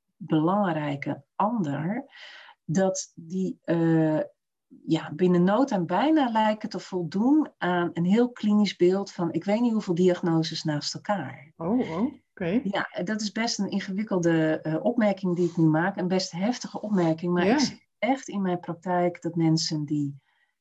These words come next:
Speaker 1: verlaten worden, en met name als het onverwacht is, eh, na een jarenlang samen zijn, hè, misschien wel met kinderen, misschien wel met kleinkinderen, dan kom je in, eh, psychologisch,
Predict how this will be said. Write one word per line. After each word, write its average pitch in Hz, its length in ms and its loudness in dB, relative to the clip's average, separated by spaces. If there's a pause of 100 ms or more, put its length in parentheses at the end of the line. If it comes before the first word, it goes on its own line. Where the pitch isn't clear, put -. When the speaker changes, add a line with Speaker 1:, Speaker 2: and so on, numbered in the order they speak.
(160)
Speaker 1:
verlaten 202 800 0
worden, 202 560 -2
en 143 200 0
met 143 180 -4
name 196 460 2
als - 200 -8
het - 260 -20
onverwacht 233 760 -2
is, - 500 -4 (560)
eh, 156 300 -4
na 175 360 -2
een 160 120 0
jarenlang 165 800 0
samen 214 480 -4
zijn, 180 520 -4
hè, 160 300 -8
misschien 151 360 -4
wel 170 100 2
met 185 160 2
kinderen, 233 500 4
misschien 190 280 2
wel 156 100 2
met 147 140 0
kleinkinderen, 190 920 -2 (400)
dan 165 200 0
kom 254 240 4
je 208 280 2
in, 160 420 2
eh, 156 240 -2
psychologisch, 190 960 0